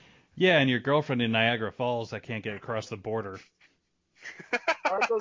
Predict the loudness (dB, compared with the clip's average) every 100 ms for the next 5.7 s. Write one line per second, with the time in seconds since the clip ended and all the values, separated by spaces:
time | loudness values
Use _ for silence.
0 | 0 -2 -2 -2 0 0 -2 -2 0 -2
1 | 0 0 -2 -6 -4 -6 -8 _ -10 -8
2 | -8 -6 -6 -6 -8 -6 -6 -6 -8 -4
3 | 2 2 2 -2 -8 -10 -4 -2 0 0
4 | 0 0 -6 -20 _ -14 -12 -12 -4 -2
5 | 0 2 4 4 2 -2